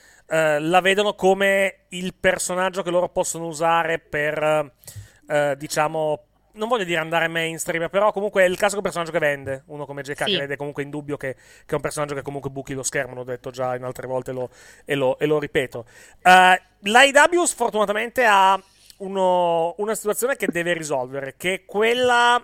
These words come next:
Speaker 1: di... e in questo, e da quel punto di vista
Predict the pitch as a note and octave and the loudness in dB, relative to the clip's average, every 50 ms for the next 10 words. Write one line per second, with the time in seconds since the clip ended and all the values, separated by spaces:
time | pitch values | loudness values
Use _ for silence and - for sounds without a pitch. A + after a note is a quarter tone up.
0 | _ _ F3 D3+ C#3 C3+ D3+ E3+ F3+ F#3+ F#3+ F#3 F#3 F#3+ - _ F3+ F3+ F3+ F#3 | _ _ -20 -20 -20 _ -12 -10 -8 -8 -8 -8 -8 -12 -10 _ 0 0 2 2
1 | F#3 F3+ - _ _ E3+ E3 E3 - F#3+ F3+ - F#3+ F#3+ - E3 D#3+ D#3+ D#3 D3+ | 0 -2 -4 _ _ -12 -12 -8 -6 -6 -4 -4 -6 -6 -4 -2 -2 0 0 0
2 | D3 C#3+ D#3 D#3+ - G3+ G#3 - - G#3+ G3 - G3 E3+ E3 F3 F#3 - - - | 0 0 -2 -2 -2 -2 -4 -4 -8 -12 -6 -6 -6 -6 -6 -8 -10 -10 -2 0
3 | F#3+ F#3+ F3+ | 0 0 0